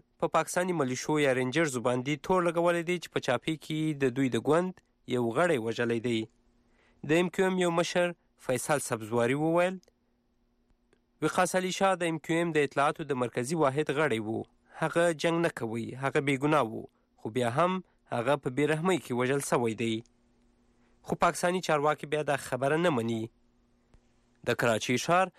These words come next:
د پاکستان تر ټولو لوی ښار دی. کلونه کیږي چې په دغه ښار کې د تشدد پیښې کیږي. په کراچۍ کې وژل، په زوره د خلکو څخه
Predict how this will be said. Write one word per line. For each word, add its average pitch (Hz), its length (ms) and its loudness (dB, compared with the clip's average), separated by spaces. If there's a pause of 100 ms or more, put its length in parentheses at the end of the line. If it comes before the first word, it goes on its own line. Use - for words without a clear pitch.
(220)
د 170 140 0
پاکستان 185 400 0
تر 147 160 -4
ټولو 170 260 0
لوی 175 220 2
ښار 135 340 0
دی. 107 140 -6 (460)
کلونه 190 280 2
کیږي 180 320 -4
چې - 120 -10
په 139 80 2
دغه 131 220 2
ښار 156 220 2
کې - 100 -8
د 139 160 0
تشدد 131 340 -2 (120)
پیښې 160 380 0
کیږي. 117 340 0 (1040)
په - 100 -2
کراچۍ 151 420 0
کې - 140 -4
وژل، 135 320 2 (420)
په 147 60 -2 (100)
زوره 185 220 2
د 127 140 -2
خلکو 143 280 -4
څخه 131 140 -2